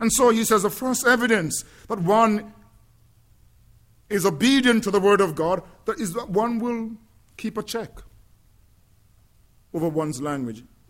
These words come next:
He will go on to talk about the tongue later on in this letter. One must control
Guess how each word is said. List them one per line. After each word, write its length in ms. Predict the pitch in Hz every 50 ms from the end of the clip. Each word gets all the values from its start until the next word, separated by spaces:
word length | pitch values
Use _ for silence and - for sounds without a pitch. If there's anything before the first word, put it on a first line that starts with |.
| _ _ -
He 140 | - 170
will 140 | 196 226 208
go 200 | 170 170 165 156
on 300 | 156 165 160 139 127 123
to 140 | 120 - -
talk 280 | - - 175 165 - 151
about 320 | 127 139 139 131 117 -
the 80 | 135 127
tongue 400 | - - 190 180 147 135 123 123
later 260 | 139 135 131 131 135
on 280 | 135 131 135 127 120 120 - - _ _ _ _ _ _ _ _ -
in 300 | 139 135 127 127 123 120
this 300 | 123 123 117 - - -
letter. 400 | - 139 151 151 143 131 113 92 - - _ _ _ _ _ _ _ _ _ _ _ _ _ _ _ _ _ _ _ _ _ _ _ _ _ _ _ _ _ _ _ - _ _ _ _ _ _ _ _ _ _ _ _ _ _ _ _ _ _ _ _ -
One 180 | 127 139 156 165
must 180 | 151 143 -
control 600 | - 160 131 - - 208 190 165 139 120 113 104